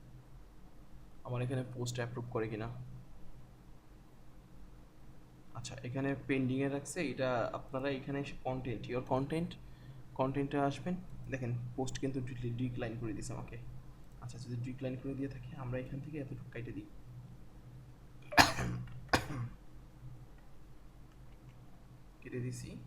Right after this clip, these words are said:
আমরা আবার দিই, একটা আমরা একটা রিফ্রেশ দিই।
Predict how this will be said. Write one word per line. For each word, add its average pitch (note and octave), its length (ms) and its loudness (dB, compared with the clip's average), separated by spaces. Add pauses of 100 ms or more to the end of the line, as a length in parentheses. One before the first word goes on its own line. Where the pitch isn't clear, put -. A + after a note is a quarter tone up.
(100)
আমরা A2+ 200 0
আবার A2+ 260 2
দিই, G2+ 120 -4 (2250)
একটা - 3000 4
আমরা B2+ 120 2
একটা B2+ 160 -2
রিফ্রেশ B2+ 420 2
দিই। C#3 160 -2